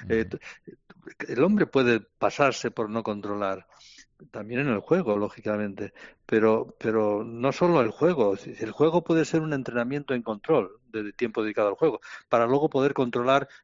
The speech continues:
Speaker 1: en las compras, en la comida, en la bebida, en, en, en otras cosas, ¿no? Porque el ser humano ejerce su voluntad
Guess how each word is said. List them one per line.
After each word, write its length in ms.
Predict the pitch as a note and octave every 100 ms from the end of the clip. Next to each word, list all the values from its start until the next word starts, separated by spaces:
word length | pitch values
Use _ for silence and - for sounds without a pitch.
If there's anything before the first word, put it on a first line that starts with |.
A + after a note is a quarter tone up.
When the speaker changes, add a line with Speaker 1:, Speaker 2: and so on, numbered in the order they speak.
| -
Speaker 1:
en 100 | G#2+
las 160 | G2
compras, 640 | - D3 C#3 C3+ C3+ C3+ A#2+
en 100 | G#2
la 100 | G2
comida, 540 | G#2 C3 C3 B2+ C3
en 80 | A#2+
la 80 | G#2+
bebida, 680 | G#2 C3 C3+ C3 C3 A#2+
en, 180 | G2+ A2+
en, 280 | A2 - A#2
en 100 | G#2+
otras 260 | A2+ F#2
cosas, 360 | - D#3+ G2+ G2+
¿no? 140 | A#2 D3
Porque 240 | G2+ -
el 40 |
ser 160 | - A#2
humano 300 | B2 C3 C3
ejerce 380 | G#2 C#3+ B2+ D3
su 160 | -
voluntad 460 | A#2 A2 - C3